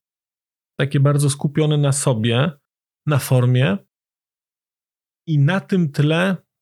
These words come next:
taka gęstość prozy Borgesa, takie głębokie zanurzenie w kulturze, w dziedzictwie kulturowym, no, robi duże wrażenie. Robi duże wrażenie.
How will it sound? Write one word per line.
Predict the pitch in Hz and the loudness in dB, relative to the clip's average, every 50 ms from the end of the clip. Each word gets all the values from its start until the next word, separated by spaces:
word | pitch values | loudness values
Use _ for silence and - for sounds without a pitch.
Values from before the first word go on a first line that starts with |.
| _ _ - | _ _ -4
taka | 143 143 143 - - 151 147 143 143 143 139 - - _ _ _ _ _ _ _ _ _ _ _ _ _ _ - | -4 -4 -4 -4 -2 -2 0 0 0 -2 -2 -6 -10 _ _ _ _ _ _ _ _ _ _ _ _ _ _ -6
gęstość | 170 123 104 135 139 165 190 190 - - - - 113 110 101 - - - - _ _ - | -6 -4 -2 0 0 0 0 -2 -2 -4 -2 -2 -2 -2 -2 -4 -8 -12 -14 _ _ -4
prozy | 139 131 131 127 120 117 120 120 120 117 120 120 139 - - _ _ _ - | -2 0 0 0 -2 -2 -2 -2 0 0 0 -2 -4 -6 -12 _ _ _ 0
Borgesa, | 113 117 113 - - 120 104 - - - 113 113 107 - - _ _ _ _ | 0 0 0 0 0 -2 -2 -2 -4 -6 -4 -6 -6 -6 -10 _ _ _ _
takie | - 135 127 131 - - - - 147 143 139 139 139 143 - - _ _ _ _ _ _ _ _ _ - | -2 0 0 0 0 -4 -8 -4 -2 0 0 0 0 -2 -4 -10 _ _ _ _ _ _ _ _ _ -8
głębokie | 131 110 127 151 151 151 139 135 165 165 165 - 165 139 | -6 -2 0 0 2 2 2 2 0 -2 -2 -2 -2 0
zanurzenie | 127 151 156 151 151 131 151 165 170 170 147 | 0 2 2 2 2 0 0 0 0 -2 -2
w | 135 - | -4 -4
kulturze, | - 160 143 135 - 151 160 147 117 113 107 110 107 110 | -2 -2 -2 -2 0 0 0 0 0 -2 -2 -2 -2 -4
w | 113 | -2
dziedzictwie | 113 - 131 120 117 135 156 143 - - - - - 120 113 110 | 0 2 2 2 2 0 -2 -2 -2 -4 -6 -4 -4 -2 -2 -4
kulturowym, | - - 120 110 107 - 127 113 113 110 104 - 101 90 87 92 123 - _ _ _ _ _ _ _ _ _ _ _ _ _ - | -4 -2 -4 -4 -2 0 0 2 2 2 0 0 -2 -4 -4 -6 -8 -10 _ _ _ _ _ _ _ _ _ _ _ _ _ -2
no, | 143 127 139 160 175 180 170 156 | 0 2 2 2 0 0 -2 0
robi | 147 151 165 160 143 139 135 123 | 0 0 0 0 2 0 0 0
duże | 120 135 131 123 135 131 | 2 0 2 2 2 2
wrażenie. | 120 123 120 117 107 - 113 98 - - - - - _ _ _ _ _ _ _ _ _ _ _ _ _ _ - | 2 0 0 0 0 -2 -2 -2 -4 -4 -6 -10 -12 _ _ _ _ _ _ _ _ _ _ _ _ _ _ -4
Robi | 131 143 151 131 123 107 | -2 0 0 2 0 0
duże | 113 113 107 110 | 0 -2 -2 -2
wrażenie. | 101 104 101 98 95 98 - 127 127 123 | 0 0 -2 -2 -2 -4 -4 -4 -6 -8